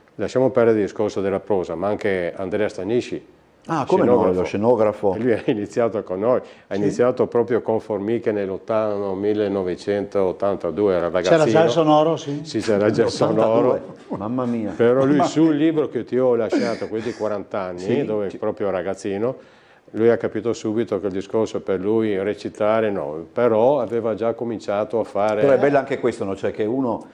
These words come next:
Speaker 2: magari dice, "Quest-, l'ambiente mi piace, cioè so che se la mia", però comprendere anche che, eh, esiste un lavoro,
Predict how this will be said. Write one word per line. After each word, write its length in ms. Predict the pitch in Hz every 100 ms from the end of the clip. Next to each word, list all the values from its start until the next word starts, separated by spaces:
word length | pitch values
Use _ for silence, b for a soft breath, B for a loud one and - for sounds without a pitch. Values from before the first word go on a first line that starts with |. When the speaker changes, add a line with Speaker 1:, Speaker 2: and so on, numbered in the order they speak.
| B B B
Speaker 2:
magari 320 | 107 120 117
dice, 500 | 113 110 107 - - - -
"Quest-, 360 | 156 151 - - - 120
l'ambiente 640 | 120 123 123 139 175 170 151
mi 120 | 120
piace, 540 | - 90 73 - 92 87
cioè 280 | - 101 -
so 340 | - 147 156
che 140 | 156 120
se 100 | 123
la 120 | 120
mia", 280 | 110 104 82 B B B
però 380 | - 117 156 139
comprendere 640 | 135 113 127 147 135 117
anche 360 | 123 143 156 139
che, 480 | - 123 123 113 -
eh, 500 | - - - 107 113
esiste 380 | 110 113 131 131
un 80 | 113
lavoro, 560 | 107 117 117 98 -